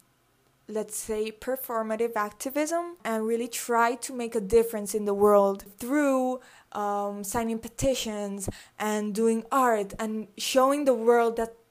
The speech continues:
there is something happening, not only in the U S, but in the whole world. And in Colombia, it's happening. For example,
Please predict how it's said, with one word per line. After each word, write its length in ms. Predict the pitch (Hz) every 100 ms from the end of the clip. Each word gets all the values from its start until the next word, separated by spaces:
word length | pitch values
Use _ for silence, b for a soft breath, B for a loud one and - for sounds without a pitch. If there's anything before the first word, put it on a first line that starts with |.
| -
there 220 | 226 226
is 120 | 247
something 440 | - 262 262 262
happening, 720 | 247 233 233 233 208 190 190
not 180 | 196 208
only 280 | 226 254 254
in 200 | 254 220
the 100 | 196
U 280 | 190 202 226
S, 200 | 202 190
but 160 | 202
in 120 | 196 196
the 180 | 190 190
whole 320 | - 214 226
world. 480 | 214 233 220 180 180
And 180 | 208 196
in 160 | 220 285
Colombia, 600 | 254 254 269 208 180 180 B B
it's 140 | 202 -
happening. 460 | 214 208 180 190 190 B B B -
For 160 | 254
example, 840 | 247 247 247 233 226 240 247 269 269